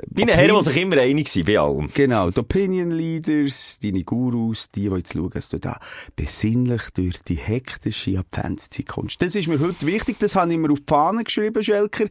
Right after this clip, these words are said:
Speaker 1: Kannst du auch, du hast eine Woche Ferien hinter dir.
Speaker 2: Ja, ah, da können wir ja auch noch ein bisschen drüber
Speaker 1: Ja.
Speaker 2: reden. Es ist weniger erholsam gewesen, als wenn ich am Arbeiten wäre. Aber, ähm, da kommen wir
Speaker 1: Warum
Speaker 2: ein
Speaker 1: hast du
Speaker 2: bisschen später
Speaker 1: Familie?
Speaker 2: dazu.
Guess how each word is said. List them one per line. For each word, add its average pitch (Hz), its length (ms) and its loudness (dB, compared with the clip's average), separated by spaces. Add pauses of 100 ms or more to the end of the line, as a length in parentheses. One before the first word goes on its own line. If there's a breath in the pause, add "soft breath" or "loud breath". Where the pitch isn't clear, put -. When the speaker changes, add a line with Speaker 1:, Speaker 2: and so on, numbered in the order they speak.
(160)
Speaker 1:
Kannst 127 260 2
du 143 80 6
auch, 143 40 4
du 139 80 4
hast 120 100 0
eine 113 80 2
Woche 117 240 -2
Ferien 127 380 2 (140)
hinter 143 220 0
dir. 143 100 0 (120)
Speaker 2:
Ja, 127 160 4
ah, 165 180 2
da 165 140 2
können 139 180 6
wir 139 40 4
ja 143 80 6
auch 156 40 0
noch 190 140 -2
ein 190 100 0
bisschen 185 160 0
drüber 185 140 2
Speaker 1:
Ja. 110 80 2
Speaker 2:
reden. 214 360 2 (440 loud breath)
Es 131 100 -4
ist 139 160 0
weniger 160 260 0
erholsam 139 440 2
gewesen, 139 160 0
als 123 140 0
wenn 113 120 0
ich 104 60 2
am 95 120 0
Arbeiten 147 420 -2
wäre. 165 280 0 (440 loud breath)
Aber, 131 320 2 (120)
ähm, 120 220 0
da 123 80 2
kommen 113 200 2
wir 117 60 2
Speaker 1:
Warum 117 140 2
Speaker 2:
ein 123 40 6
Speaker 1:
hast 135 120 4
du - 40 2
Speaker 2:
bisschen 135 40 0
später 131 100 0
Speaker 1:
Familie? 170 400 2
Speaker 2:
dazu. 76 220 -4